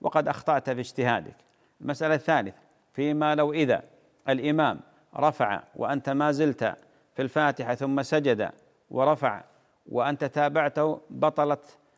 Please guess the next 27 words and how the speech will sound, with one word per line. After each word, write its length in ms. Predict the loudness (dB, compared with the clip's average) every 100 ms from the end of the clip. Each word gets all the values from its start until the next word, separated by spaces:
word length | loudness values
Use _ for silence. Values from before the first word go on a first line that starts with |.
| _ _
صلاتك 640 | -4 2 2 2 -2 -6
لأنك 560 | -4 -2 -2 -2 -2 -6
خالفت 500 | 0 0 2 -2 -4
الإمام 460 | -4 -2 0 0
في، 320 | -2 0 -2 -2 -14 _ _ _
في 140 | -2
ركنين، 540 | 0 0 2 2 2 -4 _ _ _ _
وأنت 840 | 0 2 2 0 -4 -8 -4 -4 -2
ما 200 | 0 0
فعلت 380 | 0 0 0 0
هذا، 460 | 2 2 0 -2 -6 _ _
فالحمد 400 | -10 -4 -2 0
لله 160 | 0 0
صلاتك 540 | 0 2 2 0 -10
صحيحة. 500 | -8 -4 -4 -6 -12 _ _ _ _ _
المسألة 420 | -2 -2 0 0
الأخرى 420 | 2 0 0 0 0
فيما 600 | -4 -2 -2 2 2 4
لو 220 | 2 2
إذا، 320 | 2 4 2 -2 _ -12
وهذا 340 | 0 2 2
ما، 300 | 2 2 0
ما 180 | 0 2
يحصل 360 | 2 0 -2 -2
الآن، 320 | 0 -2 -4 -12 _ _ -2
قيل 320 | 0 2 2
لك: 380 | 2 2 0